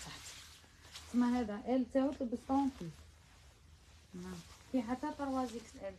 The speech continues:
تلبس الكارونتويت. مم. فيه هكذا،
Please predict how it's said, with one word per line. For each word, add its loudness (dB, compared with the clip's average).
تلبس -6
الكارونتويت. -4
مم. -8
فيه 12
هكذا، 12